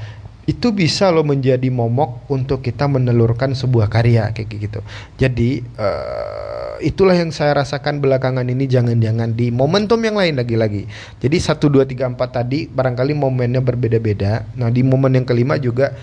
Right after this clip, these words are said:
kadangkala saya, saya ternyata terlalu berlebihan dalam memikirkan respon audiens, sehingga takut untuk menelurkan tulisan-tulisan lagi, kayak gitu. Karena,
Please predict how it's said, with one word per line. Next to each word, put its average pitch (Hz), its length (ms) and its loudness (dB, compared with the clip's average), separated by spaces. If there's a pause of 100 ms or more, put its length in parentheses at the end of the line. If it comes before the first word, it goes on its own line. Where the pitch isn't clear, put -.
(300)
kadangkala 135 880 0
saya, 160 240 2 (160)
saya - 400 -2 (160)
ternyata 135 560 -2 (320)
terlalu 139 560 2 (320)
berlebihan 131 560 0
dalam 120 320 0
memikirkan 117 640 -2
respon 113 400 -2
audiens, 107 480 0
sehingga 120 400 2
takut 190 480 -2
untuk 135 320 -6 (400)
menelurkan 131 640 2
tulisan-tulisan 113 720 -2
lagi, 101 320 -4
kayak 95 320 -10
gitu. - 160 -14
Karena, 107 560 -6